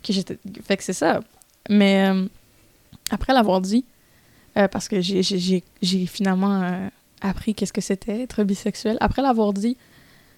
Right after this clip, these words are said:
je, je me rappelle, euh, être dans le salon avec ma mère, puis j'ai parti à pleurer parce que j'étais, j'ai, j'étais « Maman, je pense que j'aime les filles et les garçons. » Et, euh, et... ma mère, euh, elle était très, euh, accep-, accep-, elle aime,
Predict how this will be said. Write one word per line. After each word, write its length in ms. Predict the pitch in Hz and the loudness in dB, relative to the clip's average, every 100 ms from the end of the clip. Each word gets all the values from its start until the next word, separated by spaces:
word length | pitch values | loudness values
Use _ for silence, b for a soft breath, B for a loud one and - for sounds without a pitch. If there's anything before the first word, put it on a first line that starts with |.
| b b - | b b 4
je, 240 | 202 185 208 | 4 4 -2
je 160 | 190 | 0
me 80 | 202 | 0
rappelle, 360 | 185 185 226 226 | -2 2 4 6
euh, 140 | 180 | 4
être 180 | - 196 | 2 0
dans 140 | 185 175 | 0 -2
le 60 | |
salon 380 | 170 180 185 214 | 0 -2 0 -2
avec 180 | 170 165 | -2 -4
ma 120 | 175 | -4
mère, 320 | 170 190 202 202 _ | -4 -4 -4 -8 _
puis 260 | - 190 180 | -2 0 0
j'ai 140 | 180 | 0
parti 300 | - 170 - | -4 -6 -2
à 80 | 190 | 0
pleurer 360 | 185 185 208 - b b b b - | 2 2 -2 -4 b b b b 2
parce 180 | 220 | 2
que 140 | - 220 | 4 2
j'étais, 260 | 202 190 - - | 2 -4 -10 -2
j'ai, 260 | 196 196 208 | 0 0 -2
j'étais « 340 | 202 208 - | -4 -4 -2
Maman, 300 | 285 320 349 392 392 | -2 0 2 2 0
je 60 | |
pense 240 | - 427 - | 2 2 6
que 120 | 403 | 8
j'aime 200 | 381 392 | 10 8
les 160 | 381 381 | 6 0
filles 160 | - 403 415 | 6 8 8
et 140 | 370 392 392 | 6 4 4
les 60 | 370 | 2
garçons. » 520 | 370 370 - 381 381 - _ b b b b b b - | 0 -4 -8 -6 -6 -12 _ b b b b b b -2
Et, 240 | 208 226 214 | 6 8 8
euh, 340 | 208 202 196 208 _ _ _ _ _ _ _ - | 6 4 0 -4 _ _ _ _ _ _ _ 0
et... 40 | |
ma 120 | 208 | 2
mère, 160 | 196 233 | 4 4
euh, 260 | 233 196 160 - | 4 4 2 0
elle 160 | 190 | 0
était 200 | 185 190 | 0 -2
très, 540 | - - 214 208 175 185 | -4 0 2 4 2 0
euh, 40 | |
accep-, 400 | 196 196 - 180 - | -2 -6 -6 -10 -6
accep-, 340 | 180 - - _ | -6 -6 -18 _
elle 160 | 185 185 | -2 -2
aime, 220 | 190 | -2